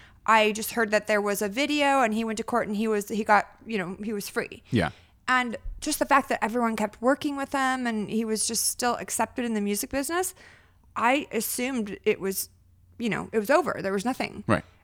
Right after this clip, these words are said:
Speaker 1: And then watching this with this whole Me Too movement, like,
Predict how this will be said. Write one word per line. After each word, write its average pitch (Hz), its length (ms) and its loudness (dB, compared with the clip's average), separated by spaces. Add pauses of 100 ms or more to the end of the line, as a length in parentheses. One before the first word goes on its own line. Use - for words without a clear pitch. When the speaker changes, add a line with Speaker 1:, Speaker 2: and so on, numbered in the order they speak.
Speaker 1:
And 240 120 2
then 226 200 0
watching 269 360 6
this 208 440 0 (500)
with 262 140 -4
this 254 200 -2
whole 262 140 -2
Me 247 200 -6
Too 302 200 -4
movement, 226 420 -2
like, 208 220 -6